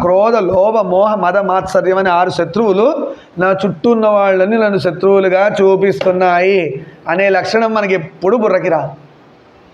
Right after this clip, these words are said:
తప్పెక్కడుంది ఇప్పుడు? బయట ఏం లేదు, తప్పెప్పుడు మనలోనే ఉంది. తప్పెప్పుడు మనలోనే. మనం కరెక్షన్ చేసుకుంటూ పోతూ ఉంటే బయటవన్నీ మంచిగా కనబడతాయి.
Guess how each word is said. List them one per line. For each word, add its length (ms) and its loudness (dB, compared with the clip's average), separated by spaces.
తప్పెక్కడుంది 440 0
ఇప్పుడు? 280 0
బయట 280 -2
ఏం 100 0
లేదు, 120 -2
తప్పెప్పుడు 420 -2
మనలోనే 360 -2
ఉంది. 180 -6
తప్పెప్పుడు 680 -2
మనలోనే. 480 0
మనం 180 -2
కరెక్షన్ 380 -2
చేసుకుంటూ 340 0
పోతూ 260 0
ఉంటే 560 0
బయటవన్నీ 460 0
మంచిగా 380 -4
కనబడతాయి. 340 -8